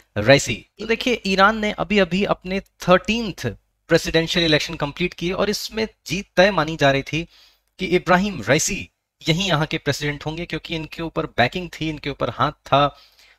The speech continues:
वहाँ के सुप्रीम लीडर अयातुल्ला खामेनेई जी का।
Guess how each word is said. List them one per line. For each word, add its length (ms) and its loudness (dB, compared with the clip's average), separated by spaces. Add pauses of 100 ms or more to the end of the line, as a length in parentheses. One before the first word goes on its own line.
(220)
वहाँ 160 4
के 140 -4
सुप्रीम 500 -4
लीडर 320 0 (220)
अयातुल्ला 500 4
खामेनेई 680 0
जी 120 -4
का। 200 -8